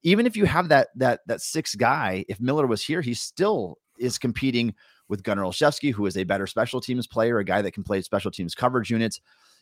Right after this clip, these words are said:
and a, a guy like a, the X F L star and Hakeem Butler, who, if he has a good camp, maybe there's n-, some incentive to keep him there.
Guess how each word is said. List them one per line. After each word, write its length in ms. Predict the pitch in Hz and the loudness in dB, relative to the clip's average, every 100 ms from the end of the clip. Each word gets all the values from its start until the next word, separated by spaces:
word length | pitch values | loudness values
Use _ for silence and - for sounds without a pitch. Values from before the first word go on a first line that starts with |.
| - | 2
and 200 | 147 170 | 4 4
a, 360 | 143 147 143 - | 6 6 4 2
a 140 | 127 | 2
guy 300 | 120 110 120 | 4 4 6
like 260 | 123 110 107 | 4 2 0
a, 100 | 110 95 104 | -2 -6 -10
the 140 | 82 104 | -4 -2
X 180 | 101 135 | -2 -2
F 140 | 123 | 0
L 160 | 135 165 | 0 0
star 340 | - 107 110 | 2 2 2
and 240 | 110 104 | 2 -2
Hakeem 300 | 104 - 123 | -6 -2 0
Butler, 380 | 110 139 123 113 | 4 4 4 2
who, 280 | 104 113 104 - _ _ | 4 2 2 -4 _ _
if 140 | 131 123 | 0 4
he 80 | 135 | 4
has 180 | 156 | 4
a 60 | 131 | 2
good 180 | 139 120 | -2 -4
camp, 400 | - 175 175 127 | -6 -4 -4 -4
maybe 240 | 117 123 127 | -2 0 2
there's 240 | 123 113 | 0 0
n-, 80 | 123 | -4
some 320 | - 131 143 | -4 -2 0
incentive 340 | 127 - 120 | 0 0 -2
to 80 | 104 | -2
keep 200 | - 135 | -8 -4
him 100 | 120 | -2
there. 260 | 113 110 | 2 2